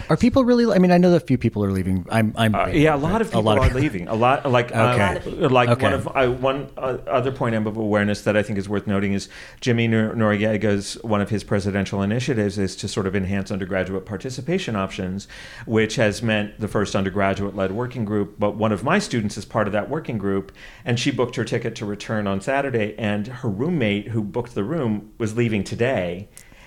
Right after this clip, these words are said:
Speaker 2: And so she was suddenly having to find another room. So there's this kind of
Speaker 1: Okay.
Speaker 2: thing where a lot of folks are leaving on Saturday.
Speaker 1: Interesting.
Speaker 2: And so, um,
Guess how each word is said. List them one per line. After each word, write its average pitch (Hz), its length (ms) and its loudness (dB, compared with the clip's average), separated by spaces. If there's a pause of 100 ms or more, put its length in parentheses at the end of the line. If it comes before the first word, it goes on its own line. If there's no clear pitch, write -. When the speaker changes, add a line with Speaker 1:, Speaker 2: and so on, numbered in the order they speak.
Speaker 2:
And 117 160 2
so 123 100 2
she 139 180 2
was 131 180 0
suddenly 113 320 0
having 107 300 0
to 107 80 -2
find 98 280 2
another 98 280 0
room. 120 320 0
So 131 160 -2
there's 127 200 2
this 131 140 -4
kind 104 120 2
of - 80 0
Speaker 1:
Okay. - 80 2
Speaker 2:
thing 123 100 4
where 120 100 4
a - 20 2
lot 113 320 2
of 131 80 0
folks 107 240 -4
are 117 60 -2
leaving 101 320 -2
on 95 140 -2
Saturday. 123 640 -2
Speaker 1:
Interesting. - 440 -2
Speaker 2:
And 117 240 2
so, 113 520 2
um, 107 460 2